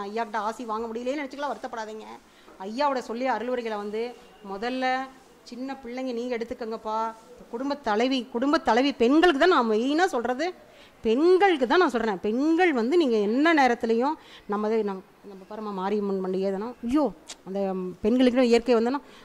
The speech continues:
நீங்களாம் தொடக்கூடாது, அதை பண்ணக்கூடாது, இதை பண்ணக்கூடாதும்பாங்க, ஒதுக்கி வைப்பாங்க. ஆனா இதுல வந்து நீங்க எல்லா நாளுமே உட்காந்து தீபத்தை வச்சு ஐயா நாம சொல்லிட்டு வரலாம். இதை வ-,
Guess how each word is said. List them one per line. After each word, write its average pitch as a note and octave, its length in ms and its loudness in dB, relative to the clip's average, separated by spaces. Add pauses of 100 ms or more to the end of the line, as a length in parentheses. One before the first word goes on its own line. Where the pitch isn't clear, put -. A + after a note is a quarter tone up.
(140)
நீங்களாம் C4+ 440 0
தொடக்கூடாது, A3+ 460 0 (360)
அதை A#3 180 -2
பண்ணக்கூடாது, A3 480 2
இதை A#3+ 200 2
பண்ணக்கூடாதும்பாங்க, A3+ 760 2
ஒதுக்கி A#3+ 220 -6
வைப்பாங்க. F#3+ 240 -8
ஆனா G#3+ 80 -4 (120)
இதுல A3+ 160 -4 (100)
வந்து G3 200 -4 (440)
நீங்க G#3+ 160 0 (160)
எல்லா A3+ 240 4 (240)
நாளுமே A3 400 2 (160)
உட்காந்து G#3+ 340 2 (120)
தீபத்தை G#3+ 360 0
வச்சு G3+ 240 -2
ஐயா G#3 240 0
நாம F#3 220 -4
சொல்லிட்டு F#3 240 -2
வரலாம். G3+ 220 -8 (340)
இதை B3+ 200 4
வ-, E4 140 4